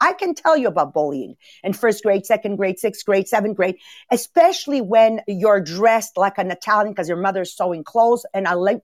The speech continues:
leave the rest to your imagination. And here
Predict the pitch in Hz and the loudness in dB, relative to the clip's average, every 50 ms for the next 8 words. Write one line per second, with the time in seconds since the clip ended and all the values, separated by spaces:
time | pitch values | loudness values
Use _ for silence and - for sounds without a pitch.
0 | _ 185 226 240 247 214 190 165 185 202 233 - _ - 196 185 180 180 175 180 | _ -8 -6 -6 -6 -6 -8 -6 -4 -4 -4 -4 _ -8 -6 -6 -4 -6 -8 -8
1 | 165 - 170 175 165 165 - - 135 - _ _ _ - - - _ - _ _ | -8 -10 -8 -8 -8 -8 -10 -14 -16 -18 _ _ _ -20 -20 -20 _ -20 _ _
2 | _ - - 262 285 - - 427 494 571 | _ 0 4 4 4 6 6 6 6 8